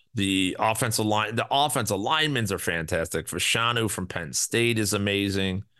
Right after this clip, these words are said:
I mean, there are so many real good offense. I'm talking offensive guards, tackles,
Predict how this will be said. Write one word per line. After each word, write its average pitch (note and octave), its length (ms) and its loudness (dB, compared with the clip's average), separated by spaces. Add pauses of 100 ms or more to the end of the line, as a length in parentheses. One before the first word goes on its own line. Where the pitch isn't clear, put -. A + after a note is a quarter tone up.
(500)
I - 40 -2
mean, G#2+ 120 0
there C3 160 2
are B2 40 -2
so C3 500 2
many A2+ 540 0 (920)
real A#2+ 920 2 (500)
good G#2+ 340 4
offense. G#2 440 0
I'm G2+ 240 -2
talking D#2 260 -4
offensive A2 800 0 (520)
guards, B2 580 0 (260)
tackles, - 760 -6